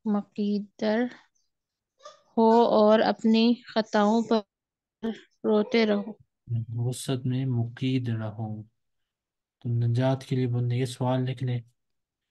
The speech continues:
Speaker 2: निजात के लिए क्या करना चाहिए हमें? निजात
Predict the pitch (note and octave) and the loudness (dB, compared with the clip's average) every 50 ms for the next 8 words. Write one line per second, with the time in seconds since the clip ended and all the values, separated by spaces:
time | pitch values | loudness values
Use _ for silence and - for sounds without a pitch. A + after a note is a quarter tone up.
0 | _ _ _ _ _ _ _ - B2+ B2+ B2 A#2 B2+ C3 C3 C3+ C3 - - C3+ | _ _ _ _ _ _ _ -4 -2 0 0 2 4 4 4 4 2 -2 -4 -4
1 | B2+ B2+ B2+ B2 B2 A#2+ - C3+ B2+ A#2+ A#2+ - A#2 A#2 A#2 A#2 A#2 A#2+ A2+ A2 | -2 -2 -2 -4 -4 -4 -4 -4 -4 -4 -2 -2 -2 0 -2 -2 -2 -4 -4 -4
2 | A2+ A2+ A2 A2 A2 G#2+ A2+ A2+ _ _ _ _ _ _ _ _ _ _ _ _ | -4 -6 -6 -6 -8 -10 -10 -14 _ _ _ _ _ _ _ _ _ _ _ _
3 | _ - - - _ _ _ _ _ _ _ _ _ _ _ _ _ _ _ _ | _ -16 -16 -16 _ _ _ _ _ _ _ _ _ _ _ _ _ _ _ _
4 | _ _ _ _ _ _ _ _ _ _ _ _ _ _ _ - - _ _ _ | _ _ _ _ _ _ _ _ _ _ _ _ _ _ _ -20 -20 _ _ _
5 | _ _ _ _ _ _ _ _ _ _ _ _ _ _ _ _ _ _ _ _ | _ _ _ _ _ _ _ _ _ _ _ _ _ _ _ _ _ _ _ _
6 | _ _ _ _ _ _ - C3+ B2 A#2+ A#2+ A#2 A2+ A#2 A#2+ A#2+ A#2+ A#2+ A#2 | _ _ _ _ _ _ -8 -4 -2 0 0 -2 -2 -2 -2 -2 -2 -2 -6